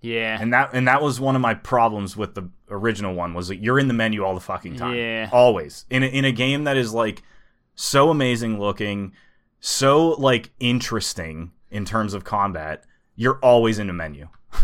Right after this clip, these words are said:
Speaker 1: Yeah.
Speaker 2: Like, you're, like, always in a menu instead of, like, really just fighting things. It's, it's crazy. So, you know, all of the stuff that I was worried about s-, is still there, but, like, all of the other stuff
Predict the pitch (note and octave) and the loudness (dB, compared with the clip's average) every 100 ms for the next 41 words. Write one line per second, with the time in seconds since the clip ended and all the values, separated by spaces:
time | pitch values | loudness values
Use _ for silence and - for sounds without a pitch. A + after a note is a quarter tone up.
0 | - A#2 A#2 A#2 A2+ - - - - D3 | 6 2 -2 0 -2 -6 -20 -14 0 4
1 | D#3+ D3+ - D#3+ D3+ D#3 C#3 C3+ B2+ A#2 | 6 6 4 6 8 6 4 2 0 0
2 | G#2+ F#2+ F#2 G2 A2+ G#2 G2 G2 G2 G2+ | 0 -2 -4 -4 -4 -4 -2 -4 -6 -4
3 | G#2+ G#2 G2 F#2 - F#2 F2+ E2 D#2+ D#2+ | -2 -2 -4 -8 -8 -6 -6 -8 -12 -14
4 | D2+ F2+ - - G2 F#2 - - - - | -14 -14 -16 -16 -12 -12 -12 -16 -20 -20
5 | _ _ _ A2+ G#2+ - - D#2+ D2 D2+ | _ _ _ -10 -10 -10 -12 -14 -14 -16
6 | D2+ _ _ _ _ _ _ - - A2 | -18 _ _ _ _ _ _ -6 2 4
7 | G#2+ G2 - - C3+ A#2 A2+ D3 F#3+ A#3 | 4 0 -8 0 4 4 6 6 8 6
8 | F3+ - B2 B2+ C3 A#2+ A2 G#2 G2+ F#2 | 4 0 2 2 2 2 4 2 -2 -6
9 | - _ _ _ _ G2+ G#2 A#2 C#3 D#3 | -12 _ _ _ _ -4 -2 0 4 4
10 | D#3+ - - - - B2 - C3+ F#2+ F2+ | 4 -2 -18 -12 -6 -6 -2 -2 0 -2
11 | A2 C#3 G#2 A#2+ A#2 G#2+ - - _ _ | -2 -4 -4 -2 0 -2 -4 -18 _ _
12 | _ _ _ B2+ D#3 D3+ A2 G2 G#2+ A#2+ | _ _ _ 4 6 4 2 0 0 -2
13 | - C3 C3 | -2 -2 -4